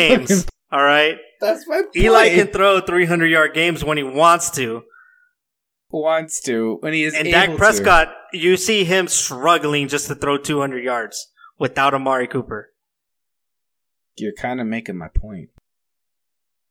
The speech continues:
Speaker 1: We'll agree to disagree on that one, but I think it is safe to say that if you're going, if you're saying top five, then you're at least gonna say that he needs to be in the top ten for quarterbacks.
Speaker 2: Yeah,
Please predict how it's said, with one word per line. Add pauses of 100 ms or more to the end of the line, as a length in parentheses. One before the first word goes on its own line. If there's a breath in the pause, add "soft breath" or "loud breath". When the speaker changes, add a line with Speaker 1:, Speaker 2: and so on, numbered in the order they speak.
(760)
Speaker 1:
We'll
agree
to
disagree
on
that
one, (160)
but
I
think
it
is
safe
to
say
that
if
you're
going,
if
you're
saying
top
five, (340)
then
you're
at
least
gonna
say
that
he
needs
to
be
in
the
top
ten (160)
for
quarterbacks. (360)
Speaker 2:
Yeah,